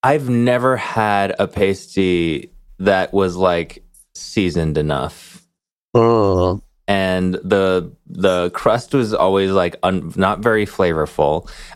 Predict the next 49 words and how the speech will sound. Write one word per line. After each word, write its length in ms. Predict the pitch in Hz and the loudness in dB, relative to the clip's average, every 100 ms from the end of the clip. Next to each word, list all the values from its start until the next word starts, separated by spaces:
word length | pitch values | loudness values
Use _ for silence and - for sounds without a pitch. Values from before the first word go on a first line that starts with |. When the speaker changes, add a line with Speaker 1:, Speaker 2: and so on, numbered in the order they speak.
| - | -2
Speaker 1:
I'm 160 | 135 | -2
sure 300 | 117 - 180 | 0 0 2
there 200 | 165 127 | 2 2
are, 40 | 107 | 2
like, 220 | 98 90 | 0 -2
some, 380 | - 104 98 82 | -2 -2 -2 -2
there's 240 | 98 90 | -2 -2
somebody 400 | - 104 107 104 | -2 -2 0 0
out 180 | 82 90 | 0 0
there 140 | 98 | -2
that 240 | 87 76 71 | -2 -4 -2
does 200 | 87 85 | -2 0
it 120 | 87 | -4
well, 560 | 80 85 85 104 123 _ | 0 2 2 0 -4 _
but 100 | - | -2
I've 160 | 92 87 | 0 0
had 280 | - 101 107 | -2 0 2
Speaker 2:
Mm-hmm. 120 | 123 | 2
Speaker 1:
them 400 | 117 127 202 - _ - | 2 0 -2 -10 _ -6
in 120 | 113 | -2
Detroit. 520 | 120 - - 85 80 - | -2 -2 -2 0 0 -4
I've 140 | - 87 | -4 -2
had 260 | - 90 | 0 -2
them 240 | 85 90 90 - | 0 -2 -2 -8
in 180 | - 101 | -4 0
the 100 | 110 | 0
U 200 | 107 107 | 0 0
P. 400 | 98 95 82 80 - | -2 -2 -2 -2 -2
I've 120 | 87 | -2
had 120 | 85 | 0
them 100 | 80 | -2
sent 280 | 87 - 104 | -2 -2 -2
to 80 | 98 | 0
me 120 | 95 | -2
from 200 | 85 87 | 0 -2
famous 420 | - 92 98 90 | -2 -2 0 0
places, 480 | - 78 73 - 73 | -2 -4 -2 -2 -6
from 380 | 73 - 76 73 - | -4 -4 -4 -4 -6
allegedly 640 | 80 76 73 76 73 73 - | -2 -2 -2 -2 0 -2 -4
in 140 | 78 76 | -6 -4
the 80 | |
U 140 | 73 76 | -2 -4
P. 200 | - 80 | -2 -2
And 180 | 80 80 | 0 0
they're 120 | 85 | 0
just 220 | 98 - | 0 0
like, 280 | 95 90 - | -2 -2 -4
"This 160 | 101 - | -4 0
doesn't 360 | 120 156 135 | 0 0 -4